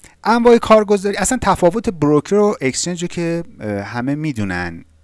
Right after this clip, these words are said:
و اگر کسی هستش که این موضوع براش همچنان جای سواله که بین بروکر و اکسچنج چه تفاوتی وجود داره، پیشنهاد می‌کنم ویدیویی که ما در خصوص این تهیه کردیم و این بالا براتون کارت می‌کنم و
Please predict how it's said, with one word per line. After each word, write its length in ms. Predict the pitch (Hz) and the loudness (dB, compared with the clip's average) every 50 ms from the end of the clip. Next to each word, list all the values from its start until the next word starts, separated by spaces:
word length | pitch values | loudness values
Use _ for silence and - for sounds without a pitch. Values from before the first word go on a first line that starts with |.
| _ - | _ -4
و 100 | 120 117 - | -2 -2 0
اگر 360 | - 175 196 175 160 135 120 | 0 -2 -2 0 0 0 -2
کسی 400 | 107 - - - 175 - - 151 | -2 -6 -8 -10 -8 -8 -6 -6
هستش 540 | 131 127 117 113 - - - 113 104 - - | -6 -6 -6 -6 -8 -8 -8 -8 -8 -8 -8
که 100 | - 117 | -6 -6
این 540 | 113 123 135 139 139 139 139 143 143 127 110 | -6 -4 -4 -6 -6 -6 -6 -8 -8 -10 -10
موضوع 400 | 107 107 107 107 107 101 123 120 | -8 -8 -8 -10 -10 -10 -10 -6
براش 420 | 120 110 104 107 104 101 - - - _ - - - - | -6 -4 -2 -2 -2 -4 -6 -10 -12 _ -20 -20 -20 -16
همچنان 800 | - - 110 104 101 98 98 - - 117 101 104 127 135 127 110 - - - - - - - _ | -10 -8 -8 -6 -6 -8 -10 -8 -6 -6 -4 -4 -4 -4 -6 -6 -10 -16 -20 -20 -20 -20 -20 _
جای 260 | - 107 110 104 101 95 | 0 2 2 4 2 2
سواله 500 | - - - 107 101 101 101 101 98 92 | 0 -2 -2 -2 0 0 -2 -2 -4 -6
که 140 | - 107 | -8 -8
بین 260 | 98 107 113 120 123 117 | -8 -6 -6 -4 -6 -6
بروکر 400 | 110 110 110 107 101 - - 135 | -6 -6 -6 -4 -6 -6 -6 -4
و 80 | 123 | -4
اکسچنج 420 | 117 104 98 - - 123 120 113 - | -4 -6 -6 -8 -8 -8 -8 -8 -6
چه 140 | - 147 | -8 -8
تفاوتی 640 | 139 - 127 107 - 104 101 95 95 98 - - 107 | -8 -8 -8 -6 -4 -2 -2 -2 -2 -4 -6 -8 -10
وجود 400 | 95 95 95 92 - 98 98 - | -10 -10 -10 -8 -8 -8 -8 -8
داره، 420 | - 107 107 - 120 139 165 185 - - - - - - - - | -6 -6 -4 -4 -4 -4 -4 -4 -8 -12 -18 -20 -20 -16 -10 -8
پیشنهاد 500 | - 135 - - 147 143 147 151 - - | -6 -4 -4 -4 -4 -4 -4 -4 -6 -10
می‌کنم 520 | 123 - - 117 113 117 113 113 110 104 104 | -12 -8 -8 -8 -6 -8 -8 -8 -10 -10 -10
ویدیویی 640 | 110 110 110 110 113 117 117 127 131 139 135 123 | -10 -10 -10 -10 -8 -4 -2 0 0 0 0 -2
که 160 | 107 - 127 110 | -4 -6 -8 -6
ما 200 | 113 117 120 120 | -6 -6 -6 -6
در 220 | 117 117 113 104 | -4 -4 -4 -6
خصوص 380 | - - 120 110 - - - 135 | -6 -8 -8 -8 -8 -8 -8 -8
این 200 | 135 139 139 - | -6 -6 -8 -6
تهیه 280 | - 120 107 107 104 | -6 -4 -4 -4 -4
کردیم 360 | 98 - 117 107 104 107 110 | -6 -6 -6 -6 -4 -6 -6
و 40 | 110 | -6
این 120 | 113 113 113 | -6 -4 -2
بالا 180 | 110 107 110 | -2 -2 0
براتون 280 | 110 110 107 101 - 110 | 0 -2 -2 -4 -6 -4
کارت 300 | - 117 113 107 104 - | 0 0 0 0 0 -4
می‌کنم 420 | 110 - - 120 117 123 139 151 | -8 -6 -6 -4 -4 -4 -4 -4
و 120 | 160 170 | -4 -4